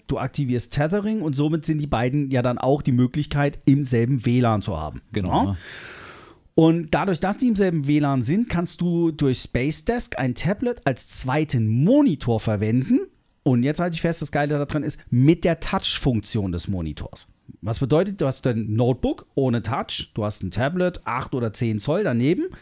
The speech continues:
Speaker 1: kannst arbeiten, als hättest du zwei Monitore und kannst dieses dann eben als Touch-Monitor nutzen und somit auch, wenn du vielleicht noch einen Eingabestift hast oder sowas wie Grafiktablet, Zeichnen, Machen und Tun, vorausgesetzt natürlich der Stift, äh, passt da auch dann dementsprechend dazu.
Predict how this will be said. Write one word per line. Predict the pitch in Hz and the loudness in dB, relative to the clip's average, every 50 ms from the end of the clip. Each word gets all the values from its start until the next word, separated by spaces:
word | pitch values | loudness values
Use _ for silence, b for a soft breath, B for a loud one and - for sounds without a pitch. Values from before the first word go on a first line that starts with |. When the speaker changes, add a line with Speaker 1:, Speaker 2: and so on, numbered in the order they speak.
| B B B B B B B B B B B - | B B B B B B B B B B B -2
Speaker 1:
kannst | 143 147 156 151 - | -2 -2 -2 -2 -4
arbeiten, | - 135 143 175 180 175 175 | -2 -2 -2 -2 -2 -2 -4
als | 170 - | -2 -2
hättest | - 151 151 151 - | -2 -2 -2 -2 -2
du | 160 147 | -2 -2
zwei | - - 151 131 127 | 0 0 0 2 4
Monitore | 127 143 185 220 220 170 - 127 131 131 156 151 | 4 2 2 0 0 0 0 0 0 0 -2 4
und | - 170 175 208 | 6 6 6 8
kannst | 196 196 196 190 - - | 6 2 -2 -2 -2 -4
dieses | 175 185 202 208 180 | -4 -4 -4 -4 -2
dann | - 170 170 180 175 165 156 | -2 0 0 0 -2 -2 -2
eben | - 147 151 165 190 202 - - | 0 0 0 0 -2 -6 -6 -6
als | - 131 135 156 - - - _ _ _ _ | -2 -2 -2 -2 -4 -6 -12 _ _ _ _
Touch-Monitor | - - 247 - - - - - 135 120 120 120 117 113 107 - - 117 113 | -8 -6 -6 -6 -6 -6 -2 0 0 2 2 2 2 0 0 -2 -2 0 0
nutzen | 113 110 113 110 - - 208 254 339 B B B B B B B | 2 0 -2 -2 -2 -2 -2 -2 -2 B B B B B B B
und | - 143 139 | 2 4 4
somit | 135 147 165 175 175 | 4 2 2 2 0
auch, | - 165 147 160 | -2 -2 0 0
wenn | 160 143 | 0 2
du | 139 131 - | 2 0 0
vielleicht | - 135 131 127 - | 0 0 0 0 -2
noch | 131 - | -4 -2
einen | - 147 | -2 -2
Eingabestift | 196 220 226 202 202 190 - - 208 - - | 0 0 0 0 0 -2 -2 -2 -2 -2 -2
hast | 196 170 - | -4 -2 -2
oder | 190 170 165 | -2 -2 -2
sowas | 160 170 165 165 151 - 160 | -2 -2 -2 -2 -4 -4 -4
wie | 160 165 160 | -4 -4 -4
Grafiktablet, | - - 156 151 156 - 170 151 - 165 160 151 151 160 156 151 - | -2 -4 -4 -2 -2 -4 -4 -2 0 -2 -2 0 0 -2 -2 -2 -2
Zeichnen, | - 147 151 165 160 - 170 151 | -2 -2 -2 -2 0 0 0 0
Machen | 151 143 151 - 170 151 | 0 0 -2 -2 0 0
und | 139 139 135 131 | 0 0 -2 -2
Tun, | - 165 160 156 | -2 -2 -2 0
vorausgesetzt | - 110 113 123 123 - 131 127 123 - | 0 0 0 0 0 -2 -4 -4 -2 -4
natürlich | 127 113 127 127 117 | -4 -2 -2 -2 -2
der | - 117 | -2 -4
Stift, | - - 165 175 - - B B B B B B B B B B B B _ | 0 0 -2 -2 -2 -10 B B B B B B B B B B B B _
äh, | - 120 120 | 0 0 0
passt | 107 - - 117 107 - - - | 2 0 0 0 0 -2 -2 -2
da | 117 110 101 104 - | 0 0 -2 -4 -4
auch | - 113 117 - | -2 -2 -2 0
dann | - 120 113 110 | 0 0 0 2
dementsprechend | 107 113 110 110 107 - - 107 95 98 - 104 | 0 0 0 -2 -2 -4 -2 -2 -2 -2 -2 -2
dazu. | 107 - - 131 151 | -4 0 2 2 2